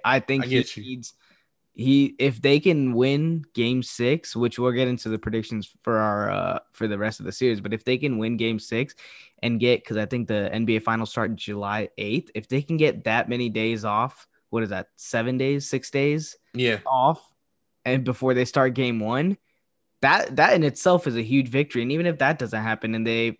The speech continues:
Speaker 1: finish on July fifth, they still get another three days to kinda rest up if he doesn't play game seven.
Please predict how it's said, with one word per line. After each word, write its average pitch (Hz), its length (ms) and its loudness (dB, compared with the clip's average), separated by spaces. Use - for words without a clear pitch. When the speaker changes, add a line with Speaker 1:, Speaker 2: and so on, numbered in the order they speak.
Speaker 1:
finish 131 340 0
on 120 420 -2
July 113 720 0
fifth, - 640 -2
they 120 100 -2
still 160 240 2
get 131 140 4
another 120 260 0
three 117 300 0
days 120 520 2
to 104 260 -2
kinda 107 240 -2
rest 104 360 -6
up 117 240 -2
if 110 100 -4
he 113 100 -2
doesn't 104 260 -4
play 104 200 -6
game 101 240 -6
seven. 107 420 -4